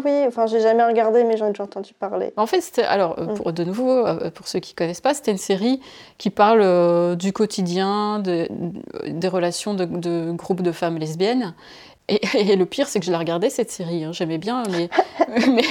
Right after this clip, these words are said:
Speaker 2: mais en fait, je connaissais pas son nom, moi, Alison Palmer, bon. Et, euh, alors, voilà, du coup, je lui réponds, « Ah bah oui, bien sûr, euh, je suis d'accord, et, euh, que si elle veut, euh, je peux même réenregistrer la piste avec une meilleure qualité. »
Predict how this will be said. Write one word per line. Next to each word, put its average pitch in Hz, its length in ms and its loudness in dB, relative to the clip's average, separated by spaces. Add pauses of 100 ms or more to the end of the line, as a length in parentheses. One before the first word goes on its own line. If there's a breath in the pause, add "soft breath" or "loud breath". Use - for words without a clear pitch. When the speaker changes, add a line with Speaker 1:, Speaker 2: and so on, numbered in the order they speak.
Speaker 2:
mais 214 80 2
en 202 80 4
fait, 262 200 4
je - 60 0
connaissais 202 380 2
pas 233 160 2
son 208 140 -8
nom, 233 280 -2
moi, 190 200 0
Alison 170 500 -2
Palmer, 185 400 -4
bon. 170 160 -8 (600 loud breath)
Et, 196 280 4
euh, 175 340 4
alors, 196 340 2
voilà, 247 360 4
du 185 160 0
coup, 262 200 4
je - 60 -2
lui 226 80 2
réponds, « 202 300 0
Ah 202 80 2
bah 226 120 4
oui, 359 160 6
bien 202 120 0
sûr, 294 340 2
euh, 190 320 2
je 196 100 -2
suis 214 200 2
d'accord, 254 480 2
et, 196 180 0
euh, 180 240 -2
que 196 100 -2
si 196 200 0
elle 190 60 0
veut, 196 180 0 (200)
euh, 180 220 2 (320 loud breath)
je - 80 -14
peux 208 120 -2
même 226 200 0
réenregistrer 190 640 2
la 196 80 2
piste 285 240 -6
avec 196 180 0
une 208 80 -2
meilleure 247 220 -2
qualité. » 254 560 0